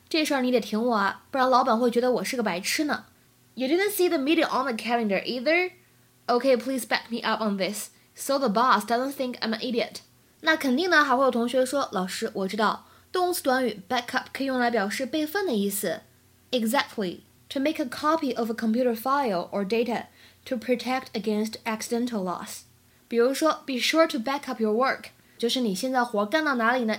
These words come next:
记得要备份。“Be sure to back up your work.”然后呢，我们英文当中这一份备份的资料可以直接叫做backup，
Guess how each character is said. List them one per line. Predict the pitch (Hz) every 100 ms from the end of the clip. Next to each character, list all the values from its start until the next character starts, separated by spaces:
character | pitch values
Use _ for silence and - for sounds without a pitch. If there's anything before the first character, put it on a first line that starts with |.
| -
记 | 214
得 |
要 | 214 208
备 | 214 190
份。 | 233 220 - _ _ _ _ _ _
“Be | 269
sure | 247 330 349
to | 302
back | 254 262
up | 262 247
your | 214
work.” | 220 233 - - _ _ _ _
然 | 277 320
后 | 381
呢， | 339 -
我 | 226
们 | 220
英 | 262 302
文 | 269
当 | 294 294
中 | 311 262
这 | -
一 | 285
份 | 254 277 247
备 | 285 262
份 | 285
的 | 247
资 | 214 302
料 | 320 294 -
可 | -
以 | 214
直 | 190 - 202
接 | 277
叫 | 262 277 214
做 | 208 - -
backup， | 220 214 226 -